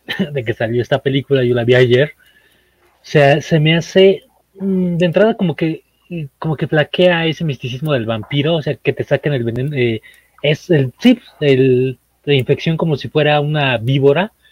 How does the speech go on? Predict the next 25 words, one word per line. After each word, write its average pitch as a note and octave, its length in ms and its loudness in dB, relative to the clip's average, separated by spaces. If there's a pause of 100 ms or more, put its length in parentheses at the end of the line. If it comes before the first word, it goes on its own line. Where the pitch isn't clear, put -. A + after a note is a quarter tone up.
(480)
no D3+ 160 -2
sé, E3 120 -2
no D#3+ 100 0
la D#3 80 0
cre-, F3 260 -2
no E3 100 -2
la D#3+ 140 2
veo D#3 160 0
creíble, D3 440 2
no F3+ 120 4
había G#3+ 160 8
visto G3+ 260 2
la F3+ 80 6
connotación C3+ 640 -4
sexual, C3+ 460 -2
pero D3 240 0 (480)
creo D3+ 160 0
que F#3 80 0
me E3 100 0
parece B2 320 0
palpable, C3 680 0
justamente C#3 540 -6
como B2+ 220 -4
atribuyéndole A#2+ 720 -2
ese, A#2 400 -6